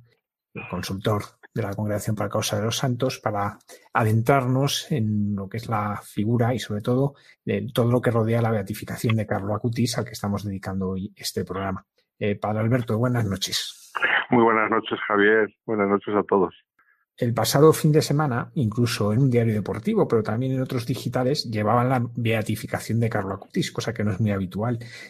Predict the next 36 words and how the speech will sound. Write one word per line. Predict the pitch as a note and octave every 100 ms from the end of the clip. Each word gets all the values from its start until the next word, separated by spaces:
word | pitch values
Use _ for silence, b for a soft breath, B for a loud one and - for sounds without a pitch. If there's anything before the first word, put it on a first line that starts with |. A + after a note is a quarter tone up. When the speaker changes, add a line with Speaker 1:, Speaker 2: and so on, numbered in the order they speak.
| _
Speaker 1:
¿Qué | D#3
es | -
lo |
que | A3 F3+
despierta | - - C#3 B2+
tanto | A#2+ B2 A#2
interés, | A2 G#2 G#2 A2 - - _ -
incluso | A#2 A2+ A#2+ -
en | A2
ambientes | G#2 A2+ B2+ A#2+ A2+ -
no | A2+ A#2
eclesiales, | A2+ G#2+ - A2 A2 G#2 F#2+ - _ _ _ _ _ _ _ _
de | A#2+
un | C#3 C3+
chico | - C#3 C#3
que | A#2+
falleció | - G#2+ G#2 A#2+
con | A#2+ G2+
quince | G2 G2+ -
años | F#2 F2
de | -
edad? | - - - - B - _ _ _ - B B B B B -
Speaker 2:
Pues | A#2+
mira, | A#2+ B2
yo | A2 A2
te | C#3
podría | C#3 B2+ B2
dar | A2
una | A2 A2 G#2+
respuesta | G2 - - A2 - - G2+ F2+ -
oficial | - A2+ - G#2+ - A2 A2 G#2 A2 B B B -
diciendo | G#2+ A2 G#2+ A2+
que | A2
la | G2+ -
santidad | G#2 - G2+ F#2+ G2+ A#2+ C3+ -
atrae, | - - F#2+ F#2+ F#2 D#2